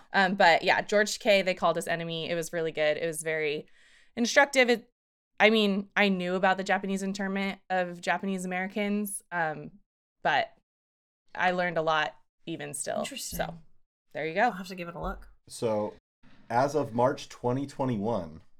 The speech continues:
Speaker 3: uh, a district court in Sapporo ruled that the country's non-recognition of same-sex marriage is unconstitutional under the Constitution of Japan.
Speaker 2: Huh.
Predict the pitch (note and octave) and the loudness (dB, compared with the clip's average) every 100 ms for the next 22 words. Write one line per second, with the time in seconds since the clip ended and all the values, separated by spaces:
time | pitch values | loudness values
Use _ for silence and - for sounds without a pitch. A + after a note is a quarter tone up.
0 | - - _ _ - G2 F#2+ F#2+ F2+ A#2+ | -20 -20 _ _ -4 -2 -2 -4 -4 -4
1 | - D#3 - A#2+ A#2+ G#2 G2 - - A#2 | -4 -8 0 0 2 -2 -6 -6 0 2
2 | G2+ F#2+ F#2+ F#2+ F2+ F#2+ F2+ - G#2+ A#2 | 2 2 0 -2 -4 -8 -8 -8 -6 -4
3 | G2+ F#2+ - F#2+ G2+ A#2+ A#2 G#2+ F#2+ G2 | -4 -4 -6 -2 0 0 -2 -2 -4 -4
4 | G#2 F#2 - G2 - F#2+ - F2+ F2+ F2+ | -4 -6 -6 -8 -6 -8 -6 -2 -2 -4
5 | - F#2 F#2+ G2+ F2+ F2+ - G2 F2+ D#2+ | -8 -6 -4 -6 -8 -10 -8 -8 -6 -8
6 | D#2+ E2 E2 D#2+ - E2+ - - D#2 E2 | -8 -8 -10 -10 -10 -12 -12 -14 -14 -12
7 | D2 D2 - E2 C#2 - G#4 A3 | -16 -16 -16 -16 -14 -10 -6 -6